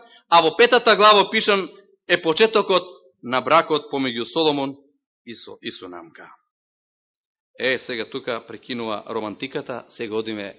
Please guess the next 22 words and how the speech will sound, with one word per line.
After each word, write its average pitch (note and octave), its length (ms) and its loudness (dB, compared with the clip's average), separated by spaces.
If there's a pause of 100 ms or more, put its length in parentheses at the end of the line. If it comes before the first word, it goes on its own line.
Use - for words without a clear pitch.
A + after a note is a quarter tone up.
на A2 140 -12
овој G2 180 -10
духовен G2+ 440 -10
дел G#2+ 260 -8 (600)
ќе G2 100 -12
видите G#2+ 500 -8
зашто G2 320 -18
би G2 120 -16
сакал G2 420 -14 (320)
во G#2+ 280 -8
остатокот G#2 500 -12
на F#2+ 100 -14
времето F#2+ 460 -12 (260)
да G2 160 -18
го F#2 120 -16
поминеме. F#2+ 460 -16 (1400)
Завршила B2+ 500 -6
свадбата, C#3 540 -6 (840)
завршило G#2 440 -10
венчавањето A2+ 520 -6
претходно, G2+ 440 -10
свадбата, G#2 600 -4